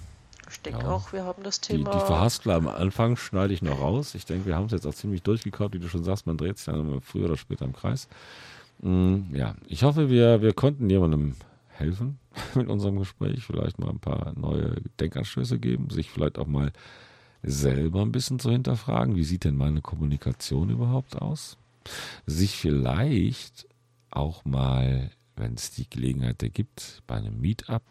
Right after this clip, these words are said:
Speaker 2: oder bei einem Fotostammtisch mal zwei, drei Kollegen zu schnappen, die man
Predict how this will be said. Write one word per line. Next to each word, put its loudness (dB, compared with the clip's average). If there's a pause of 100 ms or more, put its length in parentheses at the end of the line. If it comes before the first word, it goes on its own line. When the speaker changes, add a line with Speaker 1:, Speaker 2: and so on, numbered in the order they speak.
(1040)
Speaker 2:
oder 0
bei -2
einem -4
Fotostammtisch -2 (640)
mal 0
zwei, 2
drei 0
Kollegen 0
zu 0
schnappen, -2 (800)
die 2
man 4